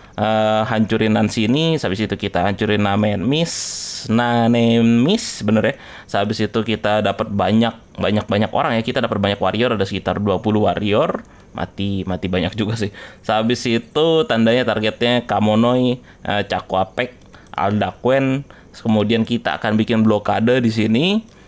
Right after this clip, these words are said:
Kita bikin blokade, kita bikin keretanya tidak bisa lanjut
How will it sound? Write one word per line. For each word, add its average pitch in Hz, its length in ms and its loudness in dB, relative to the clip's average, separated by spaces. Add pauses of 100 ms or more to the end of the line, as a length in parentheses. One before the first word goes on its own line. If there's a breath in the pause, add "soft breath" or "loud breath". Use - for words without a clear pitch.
Kita 104 240 -2
bikin 110 160 2
blokade, 104 640 0
kita 104 360 -2
bikin 113 640 0
keretanya 104 600 -2
tidak 95 280 -2
bisa 107 200 -2
lanjut 104 400 0